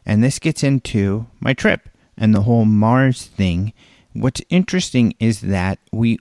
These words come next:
are getting really close to going to Mars. Elon Musk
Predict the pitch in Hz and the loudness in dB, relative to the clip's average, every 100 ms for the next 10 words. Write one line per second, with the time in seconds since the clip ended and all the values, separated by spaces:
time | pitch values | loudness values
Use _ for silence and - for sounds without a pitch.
0 | - 104 123 170 165 180 147 120 110 101 | -4 -2 2 2 2 2 4 4 4 4
1 | 95 - 101 - 104 95 92 85 - 95 | 0 0 0 0 -4 -2 0 -2 -2 -2
2 | 85 78 - - 123 120 139 147 156 113 | -2 -4 -6 -4 2 4 4 2 2 2
3 | 92 117 - | 2 -2 -8